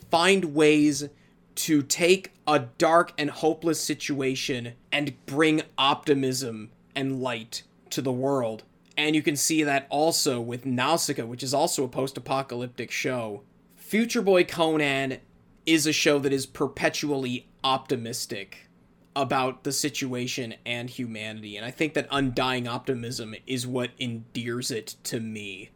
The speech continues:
At a time when we all feel sad and depressed and uncertain about where the world is headed, we can at least know that there will be those of us who are willing to put aside our differences, come together,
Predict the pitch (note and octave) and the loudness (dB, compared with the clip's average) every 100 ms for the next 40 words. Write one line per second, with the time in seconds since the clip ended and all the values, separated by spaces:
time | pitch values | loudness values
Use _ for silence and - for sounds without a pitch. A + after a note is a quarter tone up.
0 | _ D#3+ E3 - F#3 G3+ G3+ F#3+ E3+ E3+ | _ 2 2 2 4 4 6 2 2 4
1 | E3+ D#3+ - D#3+ D3+ - D3 C#3 C#3 B2+ | 6 4 2 2 2 2 2 4 2 -2
2 | - - C3 - - A#2 B2 B2+ - C3 | -6 -4 -2 -4 -8 -8 -4 -2 -2 -2
3 | B2+ B2 A#2 A#2 B2 B2 A#2 A#2 A#2 A#2 | -4 -4 -6 -6 -6 -4 -6 -8 -8 -8
4 | A#2 - A2+ A2 G#2+ A#2 _ - C3+ D#3 | -8 -8 -8 -6 -8 -10 _ -10 -4 -2
5 | - D#3+ C#3+ D#3 E3 - C3+ C#3 B2+ B2+ | 2 0 2 0 0 -2 0 0 0 -2
6 | B2 - C#3+ B2 - D#3 F3 F3+ D#3+ D#3+ | -6 -2 -2 0 4 4 6 4 2 0
7 | D3 D3 D3+ C3+ C3+ - C3+ B2 C3+ C#3 | 4 4 2 -2 -2 -2 -4 -4 -4 -6
8 | B2+ - E3 F3+ F#3 E3+ E3 D3+ C#3+ C3 | -8 -4 -2 0 2 2 2 2 0 -2
9 | C3+ C3 C#3 B2+ B2 - _ - D#3 D#3+ | -6 -6 -4 -4 -6 -10 _ -2 0 0
10 | D#3+ C#3 C3+ B2+ B2+ B2 | 0 2 2 0 -2 -4